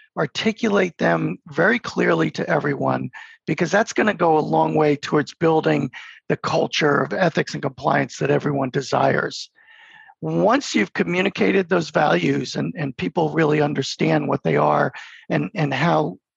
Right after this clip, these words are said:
how to apply them, the next step would be to create a values-based ethical decision-making framework and, and add that to,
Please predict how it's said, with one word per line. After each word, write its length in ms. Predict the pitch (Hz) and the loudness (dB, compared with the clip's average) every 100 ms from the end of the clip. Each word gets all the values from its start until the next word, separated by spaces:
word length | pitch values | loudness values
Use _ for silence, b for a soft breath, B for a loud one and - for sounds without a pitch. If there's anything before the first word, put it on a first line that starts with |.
| _ | _
how 200 | 147 165 | -2 0
to 140 | 156 139 | 2 0
apply 440 | - - 220 226 | -2 0 2 2
them, 280 | 160 143 139 B B B - | 2 0 -2 B B B -4
the 80 | 170 | -2
next 300 | 190 214 - | 0 -2 -2
step 320 | 185 156 - | 0 -2 0
would 180 | 156 - | -2 0
be 400 | 151 147 143 - B B B B - | 0 2 -2 -6 B B B B -4
to 120 | 175 | -4
create 580 | - 185 180 170 170 - | -2 0 2 2 0 -4
a 480 | 185 156 151 147 143 B B - | 0 2 2 0 -6 B B -2
values-based 840 | 165 165 190 170 - 170 151 - | 2 2 2 -2 0 0 0 0
ethical 360 | - 175 185 - | 0 0 -2 -2
decision-making 840 | 151 - 196 175 160 147 - 135 | -2 0 -2 0 0 0 -2 -8
framework 600 | - - 165 156 - - - - b _ - | -6 -2 0 0 -4 -6 -14 -20 b _ -6
and, 220 | 143 - | -6 -4
and 260 | 180 - | -6 -4
add 260 | 190 180 160 | 0 0 2
that 300 | 160 143 - | 2 0 -2
to, 400 | - 143 143 | -4 -2 -4